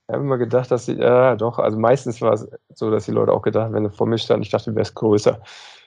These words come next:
<laughs> Das stimmt, so ist, ist mir öfters passiert. Eins fünfundneunzig, glaub ich, das hat,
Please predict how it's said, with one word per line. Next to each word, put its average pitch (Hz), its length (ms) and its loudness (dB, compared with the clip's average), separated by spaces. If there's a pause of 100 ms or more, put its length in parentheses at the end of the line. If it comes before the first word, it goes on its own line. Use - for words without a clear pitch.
<laughs> - 760 0 (420)
Das 127 200 2
stimmt, 135 200 2
so 120 220 -2
ist, 117 160 -8
ist 120 260 -8
mir 117 140 -4
öfters 117 260 -2
passiert. 107 240 -2
Eins 139 160 2
fünfundneunzig, 131 540 4
glaub 113 140 0
ich, 110 60 -4
das 113 140 -2
hat, 113 80 -8